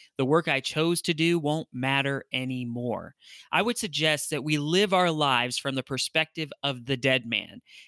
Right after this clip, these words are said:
After all, the Bible tells me that I have been crucified with Christ. It is no longer I who live, but Christ who lives within me.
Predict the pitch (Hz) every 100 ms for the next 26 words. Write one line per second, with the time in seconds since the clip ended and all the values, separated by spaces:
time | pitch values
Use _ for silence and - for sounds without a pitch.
0 | - 170 170 180 185 165 143 131 160 185
1 | 165 156 170 165 151 143 131 135 - 175
2 | 185 170 165 147 131 135 131 - 185 -
3 | 170 147 143 131 127 - - 135 110 95
4 | - - - - - 180 165 185 202 202
5 | 202 180 - 170 185 190 180 156 135 135
6 | 143 _ - - 139 - - 180 180 190
7 | - - 170 151 143 143 135 165 156 123
8 | 104